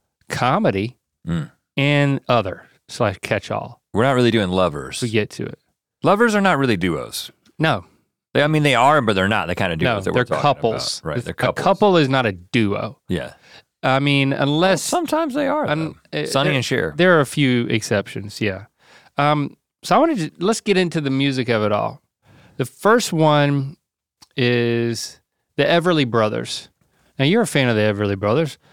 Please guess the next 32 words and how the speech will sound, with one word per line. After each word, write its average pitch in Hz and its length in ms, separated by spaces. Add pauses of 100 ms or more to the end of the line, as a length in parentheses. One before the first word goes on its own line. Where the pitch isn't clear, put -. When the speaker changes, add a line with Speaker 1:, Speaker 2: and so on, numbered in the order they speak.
(160)
Speaker 1:
Phil 147 320
and 123 180
Don, 123 600 (540)
American 143 580
rock 127 400 (160)
duo. 120 760 (1700)
Their 113 80
first 123 320
hit 123 320 (260)
in 101 140
nineteen 113 340
fifty-seven, 123 760 (440)
Bye 117 320
Bye 131 240
Love. 127 640 (360)
Speaker 2:
Now, 107 100
before 143 300
we, 127 100
hold 110 220
on. 113 80
Speaker 1:
Originally 143 340
rejected 123 460
by 117 140
thirty 110 400
other 127 240
Speaker 2:
I, 117 80
Speaker 1:
acts. 135 260
Speaker 2:
now, 123 60
before 117 280
we 135 100
lose 120 300
you, - 160